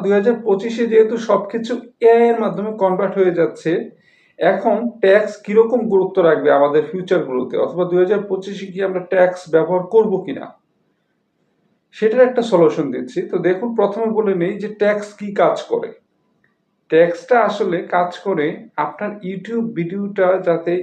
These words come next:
YouTube-এ সার্চ লিস্টে যায়, রিলেভেন্ট শব্দগুলো আপনার ট্যাগসে কিন্তু ব্যবহার করা হয়। অর্থাৎ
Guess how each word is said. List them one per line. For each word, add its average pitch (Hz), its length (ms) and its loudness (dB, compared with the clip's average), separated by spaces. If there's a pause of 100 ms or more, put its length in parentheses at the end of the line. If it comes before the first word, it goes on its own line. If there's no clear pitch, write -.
YouTube-এ 180 500 -4 (300)
সার্চ 170 280 -2 (140)
লিস্টে 170 300 -6 (140)
যায়, - 240 2 (540)
রিলেভেন্ট 226 520 -2 (220)
শব্দগুলো 196 600 0
আপনার 214 260 -8
ট্যাগসে 151 380 0
কিন্তু 208 260 -12
ব্যবহার 135 340 2
করা 117 200 0
হয়। - 120 -6 (120)
অর্থাৎ - 340 0